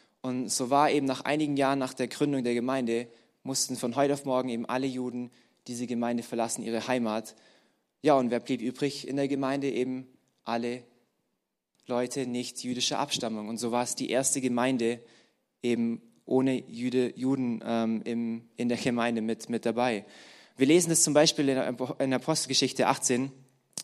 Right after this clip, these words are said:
Ähm, da lesen wir davon, dass eben genau das passiert ist. Danach verließ Paulus, ähm, genau, Udo, du kannst die erste Folie.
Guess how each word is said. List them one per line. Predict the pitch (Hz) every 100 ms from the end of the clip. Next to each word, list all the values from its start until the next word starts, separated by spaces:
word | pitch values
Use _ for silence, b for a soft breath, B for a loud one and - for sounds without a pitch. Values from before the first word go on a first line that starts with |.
| -
Ähm, | 120 120 120 113 B B B B B B _
da | 127
lesen | 123 151 139
wir | 123
davon, | 117 - 123
dass | 113 - -
eben | 120 117
genau | 123 127
das | 123 -
passiert | - - 135
ist. | 110 -
Danach | 135 156 -
verließ | - 139 131
Paulus, | - 147 151 143 143 - B B B B -
ähm, | 120 117
genau, | 131 98
Udo, | 127
du | 117
kannst | 127 117
die | 92
erste | 120 123
Folie. | - 123 120